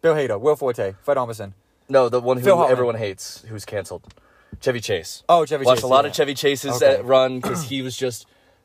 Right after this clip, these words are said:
Speaker 2: that was, like, just peak, uh, Weekend Update. Norm Macdonald is by far my favorite
Speaker 1: Nor-
Speaker 2: Weekend Update host.
Speaker 1: He's so good. Oh my
Speaker 2: Um,
Speaker 1: God.
Speaker 2: his whole O J stint
Speaker 1: The
Speaker 2: is
Speaker 1: idea, w-, can we give context because it's so fucking funny? Do you want to start it? The, the fact that, like, they told him to stop doing that.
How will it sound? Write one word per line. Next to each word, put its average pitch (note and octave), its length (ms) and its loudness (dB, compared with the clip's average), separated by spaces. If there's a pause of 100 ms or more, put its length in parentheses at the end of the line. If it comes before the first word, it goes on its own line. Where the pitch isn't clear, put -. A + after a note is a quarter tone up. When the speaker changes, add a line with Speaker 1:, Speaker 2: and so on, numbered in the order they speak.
(140)
Speaker 2:
that B2+ 120 0
was, A#2+ 320 -4
like, A#2 180 -4
just - 240 -12
peak, A2 260 -8
uh, G2+ 480 -2
Weekend G#2 240 -8
Update. G#2 360 -6
Norm C3+ 120 0
Macdonald A2 360 0
is - 80 -14
by G#2 120 -2
far G#2 160 -2
my G2 140 -6
favorite G#2 300 -6
Speaker 1:
Nor- C3+ 80 -4
Speaker 2:
Weekend A2+ 180 -6
Update A2 240 -4
host. A#2 320 -6
Speaker 1:
He's C#3 220 -6
so A#2 260 -4
good. G#2 380 -4
Oh A2 400 0
my F#2 80 -6
Speaker 2:
Um, G2 60 -10
Speaker 1:
God. F#2+ 320 -6 (300)
Speaker 2:
his B2+ 260 -8
whole C3 460 2
O A#2 140 0
J G#2 220 -4
stint F#2 400 -8
Speaker 1:
The G#3 80 6 (140)
Speaker 2:
is F#3+ 180 -4
Speaker 1:
idea, B3 280 2 (100)
w-, F3+ 200 -6
can G3+ 160 -4
we G#3+ 160 -2
give G3 240 0
context E3 480 0
because E3+ 260 -6
it's F3 140 -8
so - 280 0
fucking D#3 420 -2
funny? C#3+ 280 0
Do B2+ 100 -12
you C#3+ 60 -2
want E3+ 160 2
to F3 60 0
start D#3+ 300 2
it? D3 200 -4
The, C#3 280 0
the D3 80 -4
fact C#3 260 -2
that, B2+ 160 -2
like, A#2+ 240 -4
they C3+ 100 -2
told B2 200 -6
him - 20 -12
to A#2 80 -10
stop A2+ 180 -6
doing A#2+ 200 -10
that. B2+ 200 -8